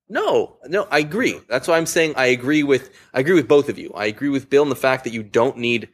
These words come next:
passion to be your profession or to be the, the, your income source. But I, I agree with, with Tim that there's gotta be something that you run home to every day.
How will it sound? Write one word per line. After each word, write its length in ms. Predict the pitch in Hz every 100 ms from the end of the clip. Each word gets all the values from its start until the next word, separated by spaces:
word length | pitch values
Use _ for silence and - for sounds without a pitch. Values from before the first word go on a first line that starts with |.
| _ _ _ _ -
passion 460 | - 123 127 127 110
to 100 | 107
be 120 | 110
your 120 | 107
profession 680 | - - 113 - 147 170 -
or 120 | 113
to 120 | -
be 260 | 101 110 110
the, 120 | 104 90 -
the, 200 | 101 95
your 300 | 101 95 -
income 300 | 120 135 135
source. 460 | 165 196 220 - - _ _ - - _ -
But 140 | 113
I, 180 | 107 110 _ _ -
I 120 | 104
agree 280 | 104 120 117
with, 300 | 110 - -
with 140 | 113
Tim 180 | 151 165
that 100 | 101
there's 160 | 101 -
gotta 220 | 113 107
be 80 | 110
something 320 | 120 113 113
that 100 | 104
you 80 | 113
run 220 | 120 117
home 180 | 151 196
to 140 | 113
every 200 | 98 98
day. 240 | 90 85